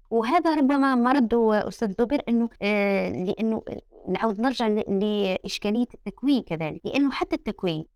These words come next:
مثلا في، في، في مجال الصحافة نقدر نقولوا عليه، آه،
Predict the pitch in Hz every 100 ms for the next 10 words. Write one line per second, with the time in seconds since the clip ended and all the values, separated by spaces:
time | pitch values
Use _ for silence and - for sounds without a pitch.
0 | _ - 208 226 226 214 220 202 - -
1 | 196 196 - 220 208 240 277 - - 262
2 | 247 - - _ _ _ - - 220 -
3 | 220 214 - 214 202 226 208 - - 69
4 | 64 80 131 131 -